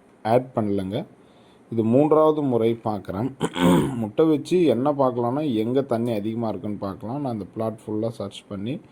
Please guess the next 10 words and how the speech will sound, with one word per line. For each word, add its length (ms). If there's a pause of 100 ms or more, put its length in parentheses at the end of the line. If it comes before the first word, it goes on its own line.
(400)
எந்த 300
இடத்துல 280
தண்ணி 280
அதிகமா 380
இருக்குன்னு 440 (120)
அந்த 400
இடத்த 360
வந்து 400
இதுல 200
நானு, 340